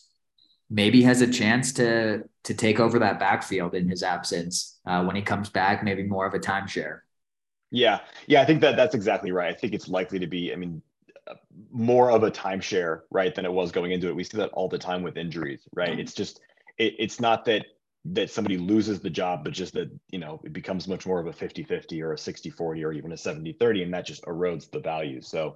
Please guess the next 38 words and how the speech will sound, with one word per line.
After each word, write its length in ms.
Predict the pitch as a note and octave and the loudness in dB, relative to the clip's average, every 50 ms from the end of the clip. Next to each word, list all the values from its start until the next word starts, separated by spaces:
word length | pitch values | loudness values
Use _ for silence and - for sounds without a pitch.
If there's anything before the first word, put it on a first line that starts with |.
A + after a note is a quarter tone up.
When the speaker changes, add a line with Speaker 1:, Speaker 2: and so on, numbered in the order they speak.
| _ _ | _ _
Speaker 2:
it'd 300 | - - - - _ _ | -20 -20 -20 -20 _ _
be 80 | - B2 | 4 6
really 240 | B2+ C#3 C3 B2 | 8 8 8 6
interesting 320 | B2 A2 A#2+ A2+ - A#2 G#2+ | 4 2 0 -2 0 0 0
to 80 | G2+ | -2
see, 180 | - - A2 G#2+ | 0 0 0 0
because 300 | F#2 G#2 G2 - G#2 F#2+ | 0 2 0 0 2 2
I 60 | G2 | 0
think 180 | - - A2 G2 | 0 0 0 0
a 60 | G#2 | 2
lot 200 | G2 F#2+ G2+ G#2 | 4 4 4 4
of, 200 | G#2 F#2+ F2 - _ _ | 2 0 -2 -4 _ _
a, 80 | - G2 - | -2 0 0
a 60 | - G2+ | 0 0
lot 220 | G2+ G2+ G#2 G2+ | 2 2 0 0
of 60 | - | 0
people 260 | - A2+ G2+ G#2+ G2 F2+ | -2 -2 -2 0 0 0
were 140 | F2 F2+ F#2 | 0 0 0
really 200 | F#2+ F#2+ F2+ E2 | 0 0 -2 -2
high 300 | D#2+ F#2 F#2 F#2 F2+ F2+ | -2 -2 -2 0 0 -2
on 220 | - D2+ F2 F2 E2+ - | -2 -4 -6 -8 -10 -8
Khalil 240 | - F2+ F#2 F2+ - | -6 -4 -4 -4 -4
Herbert, 380 | - F2+ F2+ D2+ E2 E2 - - _ - | -2 -4 -2 -2 -2 -4 -4 -6 _ -12
you 60 | F2 | -12
know, 80 | E2 D2 | -12 -10
beforehand. 800 | - - D#2 - - - G#2+ G#2+ F#2 - F2+ E2+ E2 D#2+ D2+ - _ _ _ _ _ _ _ - | -12 -12 -14 -8 -4 -2 -2 0 -2 -4 -6 -6 -8 -8 -10 -14 _ _ _ _ _ _ _ -12
I 60 | F#2+ | -8
think 180 | - G2+ F2+ F2 | -6 -6 -6 -6
if 100 | F2+ F2+ | -6 -6
he 80 | F2+ | -6
does 200 | E2 F#2+ E2+ D#2 | -6 -4 -4 -4
a 40 | F2 | -4
really 180 | E2+ E2+ E2 D2+ | -4 -4 -4 -6
good 160 | E2 D#2+ D2 | -8 -8 -8
job, 260 | - E2 E2+ E2+ D2+ | -6 -4 -4 -4 -4
that, 160 | C#2 D#2+ D2+ - _ _ | -6 -8 -10 -10 _ _
you 140 | - E2+ - | -14 -14 -12
know, 120 | C#3 C3 | -12 -16